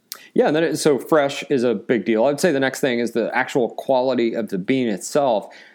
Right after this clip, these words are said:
And generally, there's, there's two types of beans that you'll see. There's Arabica beans and Robusta,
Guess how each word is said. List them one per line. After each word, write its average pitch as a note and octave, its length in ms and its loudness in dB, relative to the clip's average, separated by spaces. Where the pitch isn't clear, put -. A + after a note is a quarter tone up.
And C3 460 -2
generally, F3+ 720 0
there's, D#3+ 460 0
there's A#2+ 260 -2
two - 180 0
types D3+ 320 0
of G2+ 120 -2
beans C3 280 0
that A2 100 -2
you'll A2+ 180 -2
see. A2 220 0
There's G2 220 -4
Arabica C3+ 640 0
beans C#3+ 420 -2
and G#2 260 -4
Robusta, G2 880 -2